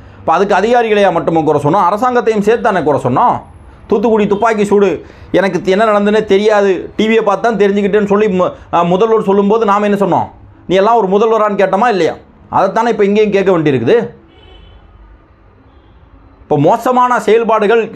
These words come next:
தொடர்ந்து நடந்துகிட்டு தான் இருக்குது. சட்ட ஒழுங்கு பிரச்சனை அறவே இல்ல. இந்த சாராயம், ஆ, வந்து காய்ச்சறான், இந்த எழுபது வழக்கு இருக்குது. ஆ, அவன், அவன், அவன் மேல காவல்துறை வந்து கண்காணிப்பு நடத்துனீங்களா?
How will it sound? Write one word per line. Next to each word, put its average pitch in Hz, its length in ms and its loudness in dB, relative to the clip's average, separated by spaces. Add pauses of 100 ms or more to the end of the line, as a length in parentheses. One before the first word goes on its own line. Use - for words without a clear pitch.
தொடர்ந்து 262 400 0
நடந்துகிட்டு 185 380 0
தான் 196 140 2
இருக்குது. 107 240 -6 (260)
சட்ட 185 340 -2
ஒழுங்கு 214 240 2
பிரச்சனை 190 320 -2
அறவே 185 280 2
இல்ல. 156 260 -2 (800)
இந்த 165 260 0
சாராயம், 208 760 0 (240)
ஆ, 156 220 0
வந்து 185 300 0
காய்ச்சறான், 190 480 0
இந்த 170 140 0
எழுபது 214 300 2
வழக்கு 190 300 0
இருக்குது. 151 400 0 (360)
ஆ, 151 220 -2 (140)
அவன், 160 260 0
அவன், 165 180 2
அவன் 180 240 0
மேல 202 180 0
காவல்துறை 202 500 0
வந்து 185 180 0
கண்காணிப்பு 190 480 0
நடத்துனீங்களா? 147 560 0